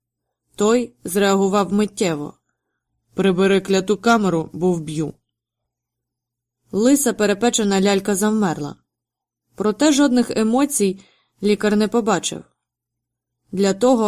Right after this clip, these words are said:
аби виражати почуття, треба мати бодай половину обличчя. "Ви ж навіть не знаєте, хто я". Ледь чутно озвалася істота.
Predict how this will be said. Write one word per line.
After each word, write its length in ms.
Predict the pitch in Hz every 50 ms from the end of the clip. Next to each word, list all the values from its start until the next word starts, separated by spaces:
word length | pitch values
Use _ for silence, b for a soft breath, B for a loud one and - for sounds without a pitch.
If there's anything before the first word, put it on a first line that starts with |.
| 196 -
аби 240 | - 202 196 269 226
виражати 540 | 240 233 226 220 214 208 240 226 226 202
почуття, 600 | - - 190 190 - 190 190 - 233 233 233 220 - _ _ _ _ _ _ _ _ -
треба 300 | - 262 285 240 240 226
мати 280 | 226 247 262 262 240
бодай 400 | 196 196 208 196 220 233 247 247
половину 460 | - 185 190 180 - 196 190 190 196
обличчя. 560 | 202 202 185 208 202 180 196 - - - - - _ _ _ _ _ _ _ _ _ _ _ _ _ _ _ _ _ _ _ _ _ _ -
"Ви 420 | - 180 175 196 208 202 202 196 196
ж 220 | 185 190 - - _ _ _ _ _ -
навіть 600 | - 196 202 202 202 190 180 196 185 190 - - _ _ _ -
не 200 | 190 202 208 202
знаєте, 720 | 180 190 214 214 190 170 165 160 - - 165 156 - - _ _ _ _ _ _ _ _
хто 360 | _ - - - - 196 185
я". 300 | 160 156 151 - - _ _ _ _ _ _ _ _ _ _ _ _ _ _ _ _ _ _ _ _ _ _ _ _ _ _ _ _ _ _ _
Ледь 320 | - 202 247 277 277 285 -
чутно 460 | - 277 294 294 294 233 208 196 -
озвалася 580 | 202 196 185 180 214 214 202 208 202 - 220
істота. 600 | 214 214 214 - - - 180 156 - - 147 156